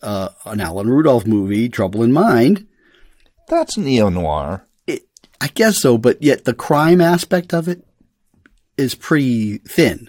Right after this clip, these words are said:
Speaker 1: 'Cause again, these movies seem to be more interested in hangouts than they are in actual the crimes.
Speaker 2: Right.
Speaker 1: Maybe that's a
Speaker 2: Right,
Speaker 1: s-,
Speaker 2: but
Speaker 1: part of neo-noir to a degree, like
Speaker 2: Th-, that they're less procedural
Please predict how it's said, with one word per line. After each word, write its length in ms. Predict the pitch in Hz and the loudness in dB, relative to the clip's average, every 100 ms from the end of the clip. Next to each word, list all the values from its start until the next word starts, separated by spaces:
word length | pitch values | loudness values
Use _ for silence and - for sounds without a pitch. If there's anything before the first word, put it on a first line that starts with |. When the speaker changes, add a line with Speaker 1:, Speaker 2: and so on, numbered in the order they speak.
| - | -2
Speaker 1:
'Cause 140 | 143 | 0
again, 300 | 151 196 190 | 2 4 4
these 180 | 160 190 | 4 2
movies 320 | 208 208 196 | 2 2 0
seem 140 | - 180 | 0 2
to 40 | |
be 120 | 160 | 2
more 240 | 139 139 151 | 2 2 0
interested 560 | 139 131 143 143 - 135 | -2 0 -2 -2 -2 -2
in 120 | 110 | 0
hangouts 640 | 131 139 123 90 - - | 0 2 2 -2 -8 -8
than 140 | 123 110 | -2 0
they 100 | 107 | 2
are 240 | 110 110 | 0 0
in 100 | 107 | -2
actual 340 | 104 110 113 98 | -4 -6 -6 -6
the 100 | 95 | -6
crimes. 460 | 117 104 87 139 | 0 2 2 -2
Speaker 2:
Right. 240 | - - - | -10 -16 2
Speaker 1:
Maybe 260 | 170 214 175 | 4 4 2
that's 200 | 135 113 | 2 2
a 20 | 135 | 0
Speaker 2:
Right, 60 | |
Speaker 1:
s-, 60 | - | 0
Speaker 2:
but 260 | 165 - - | -2 -2 -6
Speaker 1:
part 260 | 120 120 139 | 0 2 0
of 140 | 139 | 2
neo-noir 680 | 143 147 147 139 143 143 147 | 2 4 2 0 2 2 0
to 140 | 135 | 0
a 40 | 123 | -2
degree, 400 | 120 120 135 135 | 0 0 -2 -2
like 320 | 117 110 - _ _ _ _ _ _ _ _ _ _ _ 110 | -2 -4 -10 _ _ _ _ _ _ _ _ _ _ _ -6
Speaker 2:
Th-, 140 | - 107 | -6 -2
that 200 | 104 104 | 0 2
they're 140 | 95 | 2
less 240 | 92 95 - | 2 0 -2
procedural 880 | 95 - - 90 85 95 98 92 | -6 -4 -4 -2 0 2 0 -4